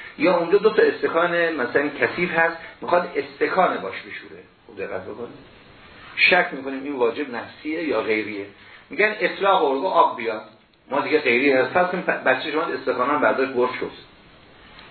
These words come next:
اگر غیری باشه دیگه آب نمی‌خواد دیگه، شست دیگه تموم شد مطلب.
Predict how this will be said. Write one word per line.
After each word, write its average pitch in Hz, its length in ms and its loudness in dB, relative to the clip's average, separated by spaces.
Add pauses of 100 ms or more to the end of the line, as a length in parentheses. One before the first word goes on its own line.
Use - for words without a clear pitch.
(320)
اگر 156 260 6
غیری 139 340 4
باشه 165 240 -2
دیگه 139 120 2
آب 143 200 4
نمی‌خواد 117 280 -2
دیگه، 113 140 -6
شست - 240 2
دیگه 113 120 -4
تموم 120 260 2
شد 98 140 -6
مطلب. - 260 -6